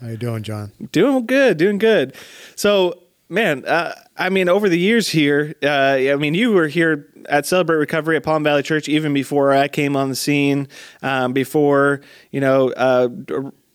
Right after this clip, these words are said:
Speaker 2: early on in Palm Valley Church, we had Celebrate Recovery here, and then we didn't have it anymore. And, and then, uh, you know, almost, it's been about six years here that we've been doing Celebrate Recovery. And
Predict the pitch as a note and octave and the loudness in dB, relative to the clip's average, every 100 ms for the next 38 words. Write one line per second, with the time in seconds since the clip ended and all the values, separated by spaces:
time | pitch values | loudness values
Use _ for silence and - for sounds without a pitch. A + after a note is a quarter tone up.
0 | _ E3 E3+ E3+ D#3 D3+ D#3 D3 C3+ D3 | _ 0 2 2 2 2 0 -2 -2 -2
1 | C#3 C3+ C3+ - C#3 C3+ - C3+ C3 D3 | 0 0 0 0 -2 -2 -2 -2 -2 -2
2 | C3+ C3+ B2 A#2+ C3 C3+ B2+ C3+ C3+ C3+ | 0 0 0 -2 -2 -2 0 2 2 2
3 | C3+ C3 B2+ B2+ C3+ B2+ - C3+ C#3+ D3 | 0 -2 -2 0 -2 -6 -4 -2 0 -2
4 | D3 D3 C#3+ C#3+ C#3 C3+ C#3+ C#3 C#3 C#3 | -4 -2 -4 -4 -4 -2 0 2 2 0
5 | B2 B2+ - - - - C3+ C#3 C#3+ C#3 | -4 -8 -16 -20 -14 -6 -2 0 0 0
6 | C3 B2+ B2 B2 - C3+ C3 C#3+ C3 - | 2 2 2 0 -2 -2 0 2 0 -2
7 | - - _ _ - - D#3+ E3+ C#3 - | -10 -18 _ _ -12 -4 -2 0 -2 -2
8 | E3 - E3+ F3+ C3 B2+ A#2 A#2+ A#2 A#2 | -4 0 0 2 0 -2 -4 -6 -8 -6
9 | B2+ B2 B2+ B2+ C3+ C3+ - C3 C3 C3 | -4 -2 -2 -2 -2 -2 0 0 2 0
10 | C3 C#3+ C3+ B2 A#2 A#2 | 0 -2 0 2 0 -2